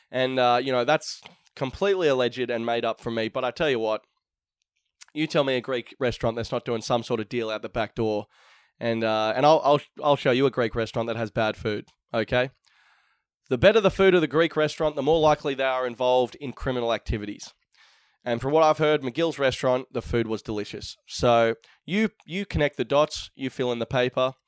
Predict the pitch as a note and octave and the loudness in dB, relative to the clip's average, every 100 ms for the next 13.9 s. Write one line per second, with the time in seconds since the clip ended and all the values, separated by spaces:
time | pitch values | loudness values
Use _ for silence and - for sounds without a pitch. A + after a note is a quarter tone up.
0 | _ _ _ A#2+ B2 A#2+ A#2 A#2+ A#2 A2+ | _ _ _ -8 -4 -4 0 2 2 0
1 | A2 G#2 A2 G#2+ - - - _ _ _ | -4 -6 -6 -8 -8 -16 -20 _ _ _
2 | _ _ _ - B2+ B2 - - _ _ | _ _ _ 0 2 2 0 -20 _ _
3 | _ _ _ _ _ _ _ _ _ _ | _ _ _ _ _ _ _ _ _ _
4 | _ - E3 E3+ D3 C3 A#2 C#3 D#3+ C#3+ | _ -4 4 4 4 0 2 2 4 2
5 | - B2 A#2 C3 A#2+ B2 F#3+ D3+ - C#3 | 0 -2 -2 0 0 0 -4 -4 2 2
6 | C3+ - D3+ C3 C3 C3 C3+ B2+ B2 B2 | 2 0 2 4 2 -2 0 2 2 -2
7 | - _ _ _ - C3 A#2+ A#2+ - A#2+ | -14 _ _ _ -2 -2 2 -2 0 2
8 | B2 A#2+ _ _ _ _ _ _ _ _ | 2 0 _ _ _ _ _ _ _ _
9 | _ _ _ _ _ _ - D#3+ A3 G#3+ | _ _ _ _ _ _ 0 2 4 2
10 | F3+ E3 E3 F3 G#3 E3 - - D3 D#3 | 2 2 6 6 4 0 -8 -2 0 2
11 | F3 - E3 - E3 D3 B2 D3 D3 - | 0 -2 -4 -2 -2 -2 -4 -4 -4 -8
12 | _ - C3+ - D3 C#3+ - C#3 - C3+ | _ -10 -6 0 2 2 2 0 0 -2
13 | D#3+ D3+ F3 E3+ C3+ B2+ C3+ B2+ B2+ | -4 -2 -4 0 2 2 2 0 0